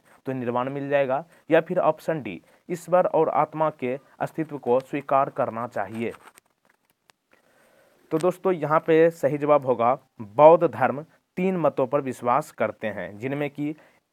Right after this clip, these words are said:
ऑप्शन ए है दुनिया दुखों से भरी है, ऑप्शन बी है लोगों को दुख उनकी इच्छाओं के कारण होते हैं, ऑप्शन सी होगा यदि इच्छाओं पर काबू पा लिया जाए तो निर्वाण मिल जाएगा। तो यहाँ पे दोस्तों सही जवाब होगा ऑप्शन ए,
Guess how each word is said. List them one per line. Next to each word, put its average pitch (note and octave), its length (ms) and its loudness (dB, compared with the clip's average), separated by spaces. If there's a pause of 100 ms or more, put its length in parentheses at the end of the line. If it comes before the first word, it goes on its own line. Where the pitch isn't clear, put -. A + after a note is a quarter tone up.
(140)
ऑप्शन D3+ 440 0
ए D3 140 2
है D#3 260 0
दुनिया C3+ 420 -4
दुखों D3 300 -6
से D3 140 -6
भरी C3+ 260 -6
है, D3 200 -6 (280)
ऑप्शन C#3+ 460 -2
बी D3 180 -4
है D3 260 -4 (340)
लोगों C#3+ 400 0
को D#3+ 260 0 (140)
दुख D3 280 -6
उनकी C#3+ 320 -8
इच्छाओं B2+ 300 -10
के C#3+ 120 -6
कारण C3+ 280 -2
होते C#3 240 -8
हैं, C#3+ 200 -6 (260)
ऑप्शन D3 380 -2
सी D3 180 -6
होगा C#3 340 -2 (220)
यदि C3 200 -2
इच्छाओं C3+ 400 -6
पर C#3 200 -8
काबू C3+ 300 0
पा C3 180 0
लिया C#3 200 -2
जाए A2+ 280 -2 (340)
तो C#3 360 0
निर्वाण D#3 420 -2
मिल B2+ 260 -6
जाएगा। F#2+ 380 -4 (400)
तो B2+ 60 -6
यहाँ C#3+ 180 -2
पे E3 120 -4
दोस्तों D#3 280 -2
सही C#3+ 220 -6
जवाब C#3+ 260 0
होगा C3+ 280 0 (300)
ऑप्शन D3 480 0 (140)
ए, C#3 280 0